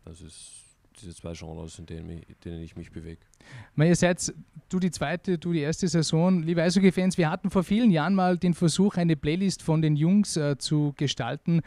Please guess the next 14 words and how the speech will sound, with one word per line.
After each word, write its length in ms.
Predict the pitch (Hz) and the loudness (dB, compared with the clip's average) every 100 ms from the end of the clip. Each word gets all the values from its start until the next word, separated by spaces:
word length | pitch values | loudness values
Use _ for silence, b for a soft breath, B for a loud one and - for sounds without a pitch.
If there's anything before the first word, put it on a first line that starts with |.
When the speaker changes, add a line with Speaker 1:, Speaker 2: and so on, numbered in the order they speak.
| B 175 143 - | B -14 -12 -4
Speaker 2:
Und 440 | 147 160 156 - 147 | 0 2 0 -2 -2
nachdem 640 | 147 151 - - 160 170 | 2 2 0 -4 -2 2
das 220 | 160 135 | 0 2
Jan 280 | 139 147 175 | 0 2 2
Buhler, 520 | 170 180 196 202 190 | 4 4 4 4 2
ein 180 | 147 151 | 0 -4
ehemaliger 840 | 143 170 151 151 151 147 143 143 | -2 0 0 0 -2 0 0 0
Legionär, 920 | 135 147 160 151 139 151 170 147 151 - | 4 6 6 6 4 2 0 -2 -6 -14
seinen 480 | - - 147 175 160 | -10 -2 0 2 2
Song, 400 | - 139 165 170 | 2 2 2 -2
äh, 320 | 135 139 139 131 | -2 -2 -4 -2
uns 240 | 151 - | -4 -2
präsentiert 560 | 147 135 135 127 151 160 | 0 2 2 0 0 0
hat, 160 | 147 | 0